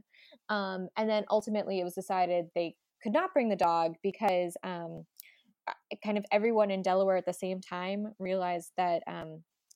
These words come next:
appar-, according to a code that has been in the books for ten years or more, um, but rarely enforced, uh, through the Division of Public Health, um, that pets aren't actually allowed at restaurants. Um, like, e-,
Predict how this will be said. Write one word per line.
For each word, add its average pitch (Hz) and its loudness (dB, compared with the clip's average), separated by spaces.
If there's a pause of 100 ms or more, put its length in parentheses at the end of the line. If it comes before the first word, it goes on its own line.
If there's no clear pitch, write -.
appar-, 208 -2
according 190 -2 (100)
to 170 -6 (320)
a 202 2
code 233 4
that 185 2
has 170 -6
been 247 -2
in 247 2
the 214 0
books 196 4
for 175 -4
ten 202 -4
years 180 -4
or 175 -4
more, 196 2 (360)
um, 175 -2
but 165 2
rarely 285 8
enforced, 175 0
uh, 175 4 (880)
through 214 0
the 190 0
Division 180 -2
of 170 -8
Public 170 -6
Health, 208 0 (400)
um, 180 -2 (160)
that 185 2 (460)
pets 226 0
aren't 202 0
actually 196 -2
allowed 185 0 (220)
at 190 -2
restaurants. 262 -4 (240)
Um, 175 -6 (280)
like, 190 0 (100)
e-, 156 -8